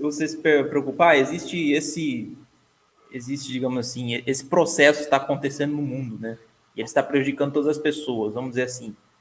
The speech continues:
Às vezes você fica tão encanado com isso, é meio que <laughs> você fa-, você cair nesse processo mais ainda, né? Por exemplo,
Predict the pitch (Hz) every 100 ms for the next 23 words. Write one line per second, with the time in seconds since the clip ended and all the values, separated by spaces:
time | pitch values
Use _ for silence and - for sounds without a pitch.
0 | _ _ - 131 180 190 214 208 202 180
1 | 196 226 262 220 175 147 156 156 - 147
2 | 147 254 - 170 175 190 - 254 - 208
3 | 160 - 156 151 - - 180 160 147 143
4 | 170 170 170 147 160 214 196 - 165 160
5 | 160 160 180 262 220 170 135 120 311 -
6 | _ _ _ _ _ _ _ _ _ -
7 | 147 156 151 147 147 131 113 -